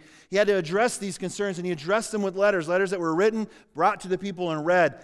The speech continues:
and he addressed certain things. And we, and if you re-, if you did your reading, you saw all kinds of issues, all kinds of,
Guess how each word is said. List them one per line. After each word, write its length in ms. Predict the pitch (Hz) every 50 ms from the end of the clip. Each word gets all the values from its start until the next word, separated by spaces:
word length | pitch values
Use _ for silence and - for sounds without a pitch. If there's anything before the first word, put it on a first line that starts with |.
| - - -
and 100 | 143 156
he 80 | 160
addressed 580 | 156 151 120 131 156 185 185 175 - - - -
certain 240 | - 185 175 160 139
things. 320 | - 165 170 160 143 131
And 80 | 143 139
we, 220 | 160 185 180 180 - _ _ _ _
and 100 | - 165
if 80 | 170 156
you 140 | 196 202 190
re-, 200 | 185 202 233 202
if 100 | 196 175
you 60 | 196
did 160 | 196 240 254
your 140 | 214 226 220
reading, 340 | 226 254 262 233 208 185 139 - - -
you 120 | - 202 214
saw 240 | - 240 214 196
all 300 | 175 165 202 233 254 269
kinds 380 | - - 226 247 247 254 240 175
of 100 | 208 202
issues, 540 | 190 220 233 233 - 180 190 180 165 147 139
all 160 | 175 190 208
kinds 320 | - - 214 220 220 196
of, 180 | 185 170 - -